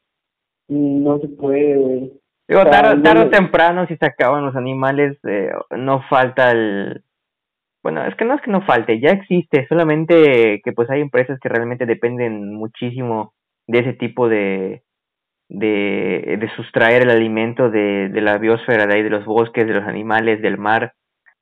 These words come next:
Speaker 2: y no, no se van a poner a perder el tiempo fabricando comida artificial, que si se puede, se puede, por supuesto se puede. Pero, pues, es mucho dinero en juego.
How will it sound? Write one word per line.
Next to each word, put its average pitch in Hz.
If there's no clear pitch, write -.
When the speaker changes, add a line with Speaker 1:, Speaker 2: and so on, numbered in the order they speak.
Speaker 2:
y -
no, 165
no 160
se 175
van 151
a 151
poner 135
a 135
perder 123
el 123
tiempo 120
fabricando 127
comida 120
artificial, 110
que -
si 127
se 135
puede, 247
se 147
puede, 143
por 113
supuesto 123
se 117
puede. 120
Pero, 127
pues, 123
es 135
mucho 131
dinero 117
en 110
juego. 107